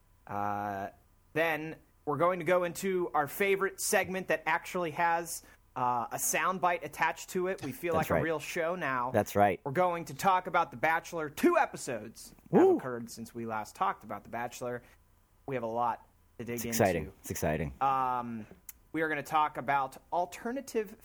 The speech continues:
Speaker 1: facts, and this may relate to our current president, uh, as well as the Women's March. Um,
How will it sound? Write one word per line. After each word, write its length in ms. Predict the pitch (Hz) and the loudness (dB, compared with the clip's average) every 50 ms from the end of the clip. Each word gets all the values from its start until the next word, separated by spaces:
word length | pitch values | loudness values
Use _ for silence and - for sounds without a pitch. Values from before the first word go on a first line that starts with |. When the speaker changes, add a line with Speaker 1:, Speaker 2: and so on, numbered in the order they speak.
| - - - | -16 -6 -2
Speaker 1:
facts, 600 | 202 180 143 107 101 - - - - - - - - | -2 -2 -2 -2 -6 -14 -14 -14 -14 -12 -14 -14 -12
and 160 | - 135 131 135 | -10 -8 -6 -6
this 200 | 151 147 - - | -8 -8 -8 -8
may 320 | 156 151 143 143 143 139 | -6 -4 -4 -4 -4 -4
relate 440 | 127 139 139 143 147 147 143 - - | -4 -6 -6 -6 -6 -6 -8 -10 -12
to 500 | - - 143 139 135 131 135 131 127 131 - _ _ _ _ - | -12 -10 -8 -6 -6 -4 -4 -4 -6 -6 -10 _ _ _ _ -4
our 360 | 127 127 127 131 127 123 117 - | -2 -2 0 0 -2 -4 -8 -12
current 380 | - - 151 156 151 139 131 131 - _ _ _ _ _ _ | -14 -10 -8 -6 -6 -6 -8 -12 -14 _ _ _ _ _ _
president, 500 | - 139 120 104 98 95 98 107 123 - - _ - - _ _ _ _ - | -6 -6 -6 -6 -8 -12 -12 -14 -14 -18 -20 _ -20 -20 _ _ _ _ -4
uh, 280 | 117 117 117 117 113 107 - | -2 0 0 0 -2 -2 -4
as 160 | 139 135 127 | -6 -6 -2
well 240 | 127 180 214 247 240 | 2 4 4 4 4
as 220 | 175 160 147 123 | 2 0 0 -2
the 100 | 117 127 | -4 -6
Women's 460 | 113 107 127 123 117 113 107 107 - 117 | -4 -2 -2 -2 -2 -4 -6 -8 -6 -4
March. 460 | 110 110 117 143 143 - - - - - - - _ _ _ _ _ - | -2 -2 -2 -2 -4 -6 -10 -10 -12 -14 -20 -20 _ _ _ _ _ -2
Um, 480 | 117 120 117 120 120 117 117 113 110 | 0 0 0 0 -2 -2 -4 -6 -8